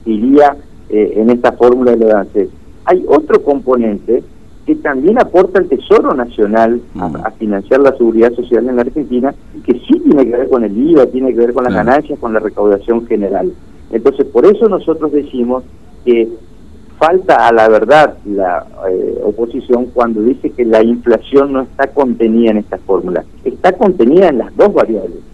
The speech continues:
Speaker 1: La recaudación tiene que ver, porque si hay más inflación, hay más recaudación, y, eh, el ripte, que es el que mide los salarios, cuando haces la paritaria,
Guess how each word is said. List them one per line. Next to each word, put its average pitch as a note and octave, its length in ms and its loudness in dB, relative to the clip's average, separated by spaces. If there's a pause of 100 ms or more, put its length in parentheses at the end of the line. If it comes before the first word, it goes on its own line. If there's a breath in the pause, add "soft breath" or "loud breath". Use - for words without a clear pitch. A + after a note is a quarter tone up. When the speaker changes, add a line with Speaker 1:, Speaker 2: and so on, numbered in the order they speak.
(200)
Speaker 1:
La A#2+ 160 2
recaudación A#2+ 840 0 (200)
tiene E3+ 340 2
que A#2 80 -8
ver, C3 140 -8 (240)
porque A#2+ 260 -16
si B2+ 100 -2
hay F3 120 4
más F3+ 160 -2
inflación, E3+ 580 -2
hay A#2 140 -2
más A#2+ 180 2
recaudación, D#3+ 580 0 (440)
y, F#3+ 180 -4 (400)
eh, A#2+ 300 2
el C3 160 6
ripte, G#3 400 -2
que B2 60 -2
es C3 80 0
el B2+ 100 -4
que B2+ 100 0
mide E3 220 2
los F3 160 2
salarios, D#3 520 2
cuando A#2+ 320 0
haces E3 240 0
la F#3+ 160 4
paritaria, D3+ 720 2